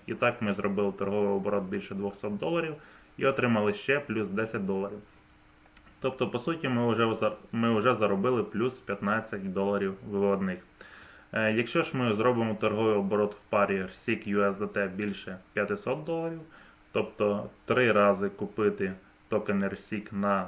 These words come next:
сто доларів і їх відразу продати, то таким чином ми ще можемо попа-,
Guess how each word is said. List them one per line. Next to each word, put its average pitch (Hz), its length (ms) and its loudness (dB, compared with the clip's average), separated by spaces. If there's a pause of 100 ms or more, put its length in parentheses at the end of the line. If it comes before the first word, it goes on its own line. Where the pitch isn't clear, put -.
(140)
сто - 380 -2
доларів 123 520 -2 (400)
і 117 120 -2 (280)
їх 110 300 -2 (640)
відразу 104 400 2
продати, 98 460 -4 (1300)
то 117 140 2
таким 156 360 -2
чином 135 300 0
ми 123 140 2
ще 117 180 -4
можемо 107 320 0
попа-, 101 420 0